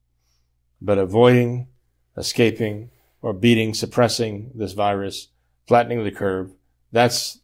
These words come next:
that's the one thing that matters. And so, like lemmings, they'll all rush off the cliff, you know, because they're obsessed with this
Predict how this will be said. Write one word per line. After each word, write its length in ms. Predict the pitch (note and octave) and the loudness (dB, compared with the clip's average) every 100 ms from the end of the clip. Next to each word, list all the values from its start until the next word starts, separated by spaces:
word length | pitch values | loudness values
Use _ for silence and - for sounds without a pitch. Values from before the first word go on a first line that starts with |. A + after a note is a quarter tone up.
| - | 0
that's 500 | A#2 A2+ - - - | 0 0 -4 -6 -6
the 100 | B2 | -4
one 220 | A2 G2+ | -2 -4
thing 180 | G2 F#2 | -8 -10
that 100 | G2 | -12
matters. 440 | E2+ D2+ _ - _ _ _ _ _ _ | -14 -16 _ -20 _ _ _ _ _ _
And 240 | G2 F#2+ F2+ | -6 -6 0
so, 280 | A2 G#2+ | 2 4
like 220 | G2 G2 F#2+ | 2 -2 2
lemmings, 640 | B2+ B2+ B2 A#2+ - - _ _ _ _ _ _ _ - | 4 4 2 -2 -8 -14 _ _ _ _ _ _ _ -2
they'll 200 | G2+ G#2 | 2 4
all 260 | G#2 A2 F#2+ | 6 6 4
rush 300 | G#2+ A2+ A#2 | 2 2 0
off 200 | G#2+ - | 0 -4
the 80 | |
cliff, 480 | - A2 F2 - - | -8 -8 -8 -10 -18
you 60 | - | -18
know, 140 | - G#2 | -16 -14
because 440 | D#2 F2+ E2+ - | -12 -10 -12 -10
they're 140 | F2+ | -10
obsessed 640 | E2 - - A2+ A2 - - | -10 -10 -8 -6 -6 -8 -10
with 200 | F2 - | -12 -12
this 300 | E2+ - | -12 -12